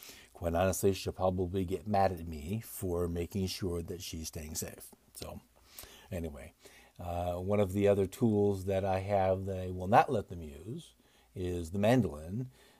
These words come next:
because pushing your hand and fingers into an extraordinarily sharp blade designed to do only one thing, cut whatever touches it, well, <laughs> that's not something,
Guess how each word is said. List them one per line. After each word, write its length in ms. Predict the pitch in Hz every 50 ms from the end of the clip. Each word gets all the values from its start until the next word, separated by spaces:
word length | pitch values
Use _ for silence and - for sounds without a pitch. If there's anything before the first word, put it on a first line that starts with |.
| _ -
because 800 | 95 85 - 95 85 87 87 87 87 90 90 90 87 - - - _ -
pushing 400 | - 117 104 - 117 110 107 107
your 180 | 104 104 101
hand 500 | 98 - - 117 110 107 107 107 104 101
and 220 | 101 98 98 95 -
fingers 540 | - 117 107 104 107 107 104 104 98 - -
into 640 | 147 143 143 147 143 135 - - 104 104 107 110 127 -
an 160 | 117 101 104
extraordinarily 680 | 104 95 - - - 123 120 110 107 107 104 98 101 101
sharp 300 | - - 107 101 104 98
blade 520 | 98 104 101 98 92 90 95 104 110 110 - - - _ _
designed 500 | 95 95 90 120 117 127 139 147 147 127
to 100 | - 117
do 260 | 113 113 113 120 127
only 260 | 131 131 135 139 151
one 200 | 139 131 127 135
thing, 440 | 127 - 104 95 92 95 113 131 127 - - - - - _ _ _
cut 300 | - - - 139 139 - -
whatever 840 | 113 107 107 104 - _ _ _ - 143 135 135 143 139 135 143 143 - _ - -
touches 380 | - - 226 208 - 120 95 85
it, 160 | 87 85 98 - _ _ _ - - - - - - - - - - - - _ _
well, 400 | - 101 104 101 101 104 104 104 - - - - - _ _
<laughs> 320 | - - - - - -
that's 360 | - 135 117 120 131 - - -
not 200 | 120 98 - -
something, 420 | - 113 104 98 107 101 98 101